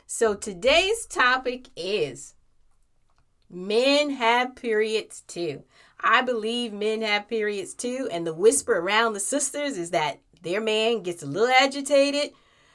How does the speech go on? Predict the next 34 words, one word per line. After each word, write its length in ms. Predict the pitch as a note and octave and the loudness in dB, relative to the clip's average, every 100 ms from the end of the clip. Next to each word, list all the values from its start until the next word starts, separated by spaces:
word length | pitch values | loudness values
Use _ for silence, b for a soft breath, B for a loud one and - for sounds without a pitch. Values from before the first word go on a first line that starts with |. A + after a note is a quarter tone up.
| b b | b b
around 760 | - D3 D3 E3+ G#3+ G#3 F#3 F3 | -10 -6 -2 2 4 4 2 -6
certain 420 | - G#3 B3+ C#4+ | 0 2 4 2
times 320 | D4 C#4+ C#4+ | 2 4 2
of 80 | C#4 | 0
the 80 | C#4 | 0
month. 320 | C4+ D4 C#4 | 2 2 0
They 140 | F#3 | -2
have 180 | F#3 D#3+ | -2 -4
no 160 | E3 F3+ | -2 -2
way 160 | F3 | 0
to 100 | E3+ | -2
track 400 | D#3+ - B3+ C4+ | -6 -2 0 0
it, 240 | C#4 C4 _ _ _ | -2 -4 _ _ _
but 280 | C#3+ C#3 C3+ - | -12 -12 -10 -6
I 220 | F3+ G#3+ | 0 2
am 260 | G3 D#3+ D3+ | 2 -2 -6
going 320 | F#3 A3+ C4+ | -2 -2 -2
to 140 | C4+ C#4 | -6 -8
suggest 600 | C#4 A3 G#3 F3 C#3+ - | -8 -6 -2 -2 -2 -8
the 100 | C#3+ | -8
next 380 | D3+ F#3 G#3+ | -6 -8 -8
time 340 | - A3 G#3+ G3+ | -6 -4 -4 -4
that 280 | D3+ C#3 F#3 | -8 -8 -4
your 160 | A3 | -2
man 400 | B3 A#3+ B3 A#3+ | -2 -2 -2 -2
gets 240 | F#3 E3+ - | -4 -8 -8
a 60 | |
little 260 | D3 F#3 G#3+ | -8 -4 -2
bit 220 | G#3 - | -2 -4
agitated, 840 | G3+ G#3 B3 C#4 C#4+ C#4+ C#4+ C#4+ - | -2 -2 -2 -4 0 0 0 -6 -8
I 140 | G#3+ | -8
mean, 280 | F3+ F3 E3+ | -6 -6 -6
you 140 | A#3 F4 | -6 -6
know, 360 | D3 C#3 G3 | -4 -4 -6